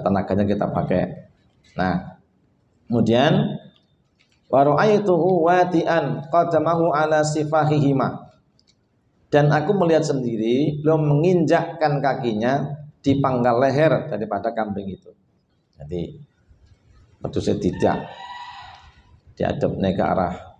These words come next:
kiblat, kemudian sikilnya didelehke neng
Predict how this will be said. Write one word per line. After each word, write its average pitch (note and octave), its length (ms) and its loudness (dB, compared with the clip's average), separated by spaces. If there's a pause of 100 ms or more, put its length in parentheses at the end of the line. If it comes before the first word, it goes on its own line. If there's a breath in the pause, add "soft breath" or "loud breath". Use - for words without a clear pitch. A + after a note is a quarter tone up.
(100)
kiblat, G2 640 0
kemudian F#2 800 -4 (560 loud breath)
sikilnya G#2 560 0
didelehke G#2 720 0
neng A2 400 -4